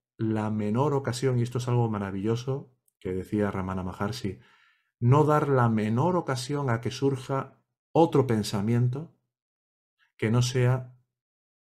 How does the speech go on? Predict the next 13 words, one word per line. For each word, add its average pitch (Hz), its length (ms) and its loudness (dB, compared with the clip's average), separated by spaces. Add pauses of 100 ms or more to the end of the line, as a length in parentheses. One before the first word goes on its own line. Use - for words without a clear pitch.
(140)
el 113 280 -2
de 117 420 -2 (760)
atenderte 110 800 0
a 90 80 -6
ti 90 80 -10
mismo. 85 420 -16 (1200)
Y 123 80 4
esto, 139 240 6
en 131 80 4
la 110 80 4
medida 117 280 2
que 139 100 0
vamos 127 440 0